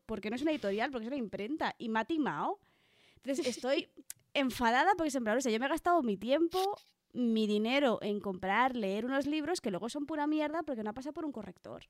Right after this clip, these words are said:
Speaker 1: Pues adiós editorial, que no pienso leerlo otra vez, y adiós escritor, que no pienso leerlo otra vez.
Speaker 2: Claro.
Speaker 1: Entonces, claro, pierdes. Pierdes.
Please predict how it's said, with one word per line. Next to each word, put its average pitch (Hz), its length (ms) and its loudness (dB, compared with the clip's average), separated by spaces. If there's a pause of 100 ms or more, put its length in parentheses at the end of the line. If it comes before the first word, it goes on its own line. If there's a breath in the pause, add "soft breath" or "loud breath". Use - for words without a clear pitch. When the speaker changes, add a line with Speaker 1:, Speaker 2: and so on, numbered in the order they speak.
(720)
Speaker 1:
Pues 208 240 -6 (140)
adiós 214 320 0
editorial, 294 400 -2
que 240 100 -6
no 208 80 -6
pienso 220 260 -8
leerlo 233 200 -6
otra 254 180 -6
vez, 339 180 -4
y 262 60 -4
adiós 220 360 -6 (100)
escritor, 269 460 -6
que 339 80 -4
no 311 80 -4
pienso 254 200 0
leerlo 202 260 -8
otra - 160 -16
vez. 320 220 -14 (420)
Speaker 2:
Claro. 202 240 0 (480)
Speaker 1:
Entonces, 240 200 -12
claro, 262 380 0
pierdes. 262 640 -2 (640)
Pierdes. - 480 -6